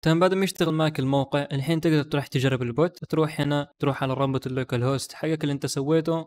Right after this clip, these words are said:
وتلاقي هنا البطن بتلاقيه مرة صغير، تقدر تعدله بعدين بالسي اس اس. هنا إذا بتضغط عليه، وزي ما تشوف هنا وداك للبوت حقك،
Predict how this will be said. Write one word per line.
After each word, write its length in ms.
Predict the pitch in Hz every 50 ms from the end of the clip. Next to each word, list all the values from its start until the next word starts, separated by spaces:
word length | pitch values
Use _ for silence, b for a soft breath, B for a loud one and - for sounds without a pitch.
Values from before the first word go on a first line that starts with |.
| _ -
وتلاقي 400 | 139 131 - 170 170 160 151 139
هنا 380 | 139 151 147 151 151 151 - 139
البطن 440 | 131 123 131 131 - 139 127 127 123
بتلاقيه 320 | 120 - 139 135 135 139
مرة 260 | 139 143 143 135 131
صغير، 440 | 120 - - 147 160 175 180 170 - _ _ _ _ _ _ -
تقدر 220 | 175 175 175 160
تعدله 240 | 151 160 160 156 147
بعدين 480 | 139 139 131 131 143 147 147 139 131 127
بالسي 880 | 131 131 131 127 127 127 127 123 - - - 139 117 - - - 131
اس 160 | 123 - -
اس. 300 | - - 196 - - - _ _ _ -
هنا 240 | 165 170 165 165 160
إذا 100 | 151 139
بتضغط 340 | 131 - 147 139 131 127 123
عليه، 440 | 123 123 131 139 151 156 151 151 - - _ _ _ _ - 165
وزي 140 | 151 175
ما 140 | 180 180 175
تشوف 320 | 165 - 175 160 160 - 156
هنا 260 | 147 151 151 151 156
وداك 560 | 143 135 131 123 127 147 147 147 147 - -
للبوت 460 | 135 127 127 127 131 135 127 - -
حقك، 440 | - - 160 165 160 180 185 185